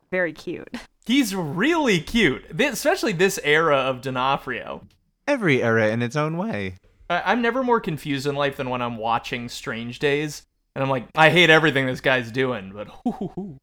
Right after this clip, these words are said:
Speaker 2: It looks good."
Speaker 1: Well, there's no ugly people in Hollywood, as you know, so it's very hard to cast an ugly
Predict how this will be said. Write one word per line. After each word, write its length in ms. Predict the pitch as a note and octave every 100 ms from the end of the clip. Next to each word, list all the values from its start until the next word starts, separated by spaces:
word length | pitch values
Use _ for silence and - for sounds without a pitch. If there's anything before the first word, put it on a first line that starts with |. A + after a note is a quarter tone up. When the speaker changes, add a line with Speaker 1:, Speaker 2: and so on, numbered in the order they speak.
| _ _ _ _
Speaker 2:
It 240 | - - D#3+
looks 240 | E3 A#2+
good." 100 | G#2+
Speaker 1:
Well, 80 | C4
there's 160 | C4 B3
no 120 | D4+
ugly 300 | A3+ G#3+ A3+
people 260 | A#3 G#3+ F#3+
in 100 | F#3
Hollywood, 440 | F3 D#3+ D#3 D3
as 160 | D#3 D#3
you 80 |
know, 160 | D#3 -
so 120 | - A#3+
it's 100 | A#3
very 180 | G#4
hard 380 | F#4+ - F4 D#4
to 80 | G3
cast 360 | - A#3+ A3 G#3+
an 80 |
ugly 280 | G3+ G3+ G3+